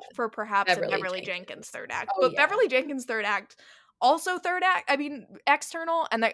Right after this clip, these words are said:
Speaker 1: they happen at, like, the ninety-eight percent mark,
Speaker 2: Oh,
Speaker 1: so you're
Speaker 2: yeah.
Speaker 1: like, "Hello."
Speaker 2: Oh, the entire, um, what series is that?
Speaker 1: The Old West series.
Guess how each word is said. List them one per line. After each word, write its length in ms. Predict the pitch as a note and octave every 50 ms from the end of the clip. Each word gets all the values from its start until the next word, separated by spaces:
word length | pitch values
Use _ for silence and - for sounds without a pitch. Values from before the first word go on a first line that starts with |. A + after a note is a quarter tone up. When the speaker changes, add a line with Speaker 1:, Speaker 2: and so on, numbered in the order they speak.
| - A#3+ A3
Speaker 1:
they 160 | B3 A#3+ C#4
happen 340 | C4 C4 D#4+ E4 - D#4 D#4
at, 100 | - -
like, 160 | B3 A#3+ -
the 60 | A#3+
ninety-eight 600 | A3+ A3 G#3+ A3 A3 A3 - - G#3+ G#3+ - -
percent 420 | - A3+ G#3+ - - F#3+ F#3+ - -
mark, 280 | - A2+ G#2 - - -
Speaker 2:
Oh, 100 | B3+ -
Speaker 1:
so 40 | -
you're 160 | - - G#3+
Speaker 2:
yeah. 0 |
Speaker 1:
like, 240 | G3 F#3+ F#3 - -
"Hello." 220 | - - G3 F#3 -
Speaker 2:
Oh, 360 | A3+ B3+ C4 A3+ F#3+ F3 - - _ _ _ _ -
the 200 | G3 G3+ A3+ A#3+
entire, 760 | A#3 A#3+ A#3 - A3+ G#3+ G#3+ A3+ A#3+ B3+ C4 C#4 D4 C#4 -
um, 680 | - A#3 A3+ A3 G#3+ G3+ F#3+ F#3 F3 E3+ E3 F3 G3 F#3+ _ _
what 320 | _ - G3 G3+ G3 G3 -
series 380 | G#3 F#3+ F3 F3+ F3+ F3+ F3+
is 140 | F3+ F3 F3
that? 260 | - - - - -
Speaker 1:
The 60 | A#3
Old 140 | G#3+ A3 G3
West 220 | F#3+ - G#3+ - -
series. 380 | B3+ A3+ G3+ A3+ A3 - -